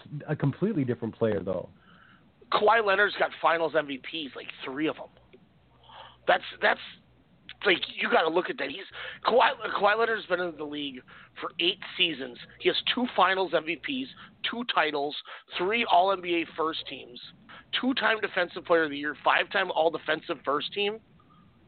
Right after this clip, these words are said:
Speaker 2: I mean,
Speaker 1: Mm.
Speaker 2: that's, and he, and he
Speaker 1: But
Speaker 2: won a chip with two different teams, including one team that was always in purgatory. Like, they could get there as a good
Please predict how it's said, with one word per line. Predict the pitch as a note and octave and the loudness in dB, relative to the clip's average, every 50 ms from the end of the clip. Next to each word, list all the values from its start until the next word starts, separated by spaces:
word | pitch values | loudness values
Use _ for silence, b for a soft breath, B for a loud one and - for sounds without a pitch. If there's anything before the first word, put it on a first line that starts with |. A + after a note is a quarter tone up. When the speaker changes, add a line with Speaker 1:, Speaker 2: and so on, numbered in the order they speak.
| _ _ _ _ - - _ _ _ _ _ _ _ - A2+ | _ _ _ _ -20 -20 _ _ _ _ _ _ _ -8 0
Speaker 2:
I | G#2+ - | 2 2
mean, | - F#3+ F#3 F#3 | 4 4 4 4
Speaker 1:
Mm. | |
Speaker 2:
that's, | G#3+ B3+ C#4 B3 - - - - - - | 4 2 2 0 -4 -10 -18 -16 -4 0
and | - B3 G#3 | 0 2 2
he, | - G#3+ A#3+ A#3+ A3+ A3+ B3 | 2 0 0 2 2 2 2
and | C#4 | 2
he | B3 B3 A#3+ | 0 0 0
Speaker 1:
But | A3+ - | 0 0
Speaker 2:
won | - A3+ G#3+ | 0 -2 -4
a | F3+ - - - | -4 -2 -2 -2
chip | - A#3 - | -2 -2 -6
with | - - - - | -14 -16 -12 -12
two | G#3+ A3+ | -8 -6
different | A#3+ A3+ F3+ - E3 C#3 B2 - | -4 -4 -4 -4 -4 -6 -6 -10
teams, | - A3+ A#3+ G3 - - - - - - B B B B B - | -12 -10 -10 -10 -12 -12 -14 -14 -14 -14 B B B B B 2
including | - F#3+ - - A3+ A#3+ C4 B3 G#3+ F3+ E3 | 4 4 4 4 4 4 4 6 4 4 4
one | F3 F#3+ A3 B3 - - | 4 4 2 2 -2 -6
team | A3 A3 G3 | -4 -2 0
that | F3+ D#3+ C#3 | 0 0 2
was | D#3+ E3 C#3+ D#3+ | 0 -2 0 2
always | E3+ E3 G3 G3+ D#3 | 2 4 2 2 -2
in | E3 C#3+ | -6 -10
purgatory. | A#2+ - - E3+ F#3 F#3 G3+ - - E3 C#3+ C3 B2 A2+ A2 - B B B B B B B B | -6 0 2 2 2 2 0 -4 -4 -2 -2 -2 -2 -4 -6 -10 B B B B B B B B
Like, | - D#3 D#3 D#3 B2 - | 0 2 2 0 0 0
they | F3 F3+ | 0 0
could | E3+ - F3+ D3 B2+ | 0 0 -2 -2 0
get | - A3+ - - | -2 -2 0 2
there | G#3 F#3+ F#3 | 4 6 6
as | F#3 D#3 D3 | 4 4 2
a | E3 | 0
good | D#3 F#3 F3+ D3+ | 2 2 2 0